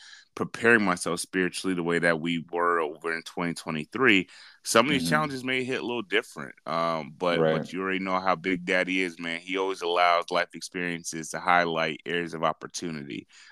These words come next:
Speaker 1: Um, so, you know,
Speaker 2: Mm-hmm.
Speaker 1: just to see the areas of opportunity to grow without having that hindrance of shame or condemnation in my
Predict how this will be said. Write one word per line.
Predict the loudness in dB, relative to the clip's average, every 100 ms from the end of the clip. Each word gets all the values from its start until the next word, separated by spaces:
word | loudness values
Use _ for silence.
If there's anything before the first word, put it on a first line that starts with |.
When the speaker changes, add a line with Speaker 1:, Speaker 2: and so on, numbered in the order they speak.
| _
Speaker 1:
Um, | 6 8 6 2
so, | -2 2 2
you | 2
know, | -2 -4
Speaker 2:
Mm-hmm. | -4
Speaker 1:
just | -8 -8
to |
see | -8 -6
the | -4 -2
areas | -2 -4
of | -2
opportunity | -4 -4 -8 -6 -6
to |
grow | -6 2 6 6
without | 4 2 6 6 6 -2 -20 -20 _
having | 4 4 6 2
that | -4
hindrance | -4 -6 -6 -6 -6 -6 -6
of | -6
shame | -4 -4 -2 0 -2 -4
or | -6
condemnation | -4 0 2 2 -2 -2 -2 -2 -4 -4 -4 -6 -10 -20 _
in | -2 0 -2
my | 2 6 6